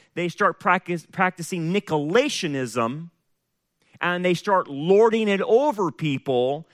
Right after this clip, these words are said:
and they become an authoritarian dictator in a church, and people serve them. And that's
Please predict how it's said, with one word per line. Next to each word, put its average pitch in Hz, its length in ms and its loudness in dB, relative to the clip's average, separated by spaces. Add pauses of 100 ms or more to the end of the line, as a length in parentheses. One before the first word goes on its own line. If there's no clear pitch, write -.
(260)
and 156 300 -4
they 190 160 4
become 160 640 0
an 123 80 -6
authoritarian 180 880 -2
dictator 170 720 -2 (100)
in 175 180 0
a 208 120 -2
church, 156 640 -6 (220)
and 127 180 -8
people 160 460 0
serve 127 600 -2 (220)
them. 104 640 -4 (180)
And 113 140 -8
that's 139 280 -2